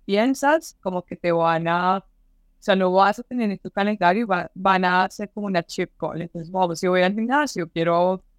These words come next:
crear músculo, lo que sea. Entonces, básicamente, yo creo que es cuando estás apasionado sobre algo y eso te trae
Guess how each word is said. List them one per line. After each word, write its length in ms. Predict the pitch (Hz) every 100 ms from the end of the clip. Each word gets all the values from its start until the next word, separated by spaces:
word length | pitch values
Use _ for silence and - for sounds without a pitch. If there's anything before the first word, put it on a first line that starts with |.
| _
crear 300 | - 226 226 233
músculo, 420 | 269 - - 185
lo 100 | 175
que 120 | 170
sea. 120 | 185
Entonces, 280 | 170 180 185
básicamente, 460 | 226 247 269 220 -
yo 100 | 180
creo 200 | 202 196
que 260 | - 202 175
es 220 | - - _ _ _ -
cuando 220 | 196 196
estás 220 | - 190
apasionado 600 | 202 - 220 226 190 170
sobre 340 | 170 202 208 202
algo 320 | 170 170 175
y 100 | 165
eso 180 | 165 185
te 140 | 202
trae 420 | 180 175 165 160